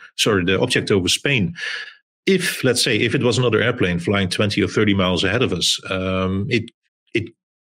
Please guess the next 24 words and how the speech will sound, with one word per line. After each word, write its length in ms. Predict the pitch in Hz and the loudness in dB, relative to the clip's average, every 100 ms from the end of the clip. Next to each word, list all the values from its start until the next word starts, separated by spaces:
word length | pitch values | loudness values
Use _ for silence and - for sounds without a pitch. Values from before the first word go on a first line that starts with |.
| - | -6
it 200 | 127 - | -6 -4
could 180 | - 202 | 0 2
have 240 | 147 131 | 2 0
been, 340 | 120 139 143 - | 0 2 0 0
uh, 360 | 123 120 117 | -2 0 0
the 100 | 110 | 0
size 360 | 107 127 123 117 | 0 2 0 0
of 120 | 104 | 0
maybe 240 | 110 101 | 0 2
a 40 | 92 | 2
seven 260 | - 104 | 0 0
forty-seven 600 | 95 104 87 - 101 117 | 0 0 0 0 0 0
or 60 | 120 | -2
something 300 | - 98 104 | -2 -2 0
like 160 | 95 90 | 0 0
that. 240 | 101 - - - - | 0 -2 -8 -10 -8
But 80 | - | -2
then 140 | 107 127 | 0 0
again, 240 | 120 117 | 0 0
as 180 | 104 101 | 0 2
I 80 | 104 | 2
explained 380 | 95 - 107 | 0 0 0
before, 460 | 95 92 - 113 120 | 0 0 2 4 4
uh, 280 | - 101 | 2 0